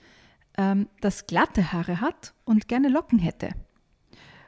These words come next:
Und sie dann erkennen, eigentlich geht's gar nicht darum, ob ich jetzt lockige Haare hab oder glatte Haare,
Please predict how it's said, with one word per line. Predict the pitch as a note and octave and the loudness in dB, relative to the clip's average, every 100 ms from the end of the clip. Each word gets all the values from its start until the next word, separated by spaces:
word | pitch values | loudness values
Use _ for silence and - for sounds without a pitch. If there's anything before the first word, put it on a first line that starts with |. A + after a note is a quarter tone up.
| _ | _
Und | - G#3 G3+ | 0 2 2
sie | - A3 | -2 -2
dann | G3+ | 0
erkennen, | F3+ - A3 A3+ G#3 | -2 -4 2 4 4
eigentlich | - G3 G#3+ G3 F#3+ F#3 | 4 2 2 2 -2 -6
geht's | - G#3 - | -8 -8 -4
gar | G3 | -2
nicht | G3 - | -2 -2
darum, | F3+ G3+ | 0 0
ob | F#3 | -2
ich | F#3 | -6
jetzt | F#3+ - - - | -8 -10 -14 -10
lockige | F#3+ A#3 B3 G#3+ F3+ | -2 -2 -2 -6 -4
Haare | G3 F#3 F#3 | -4 -2 -2
hab | F#3+ F#3 | -2 -2
oder | - - | -4 -6
glatte | D#3+ G3+ - G#3 E3+ | -4 -2 0 2 0
Haare, | F3 F3+ | 0 -2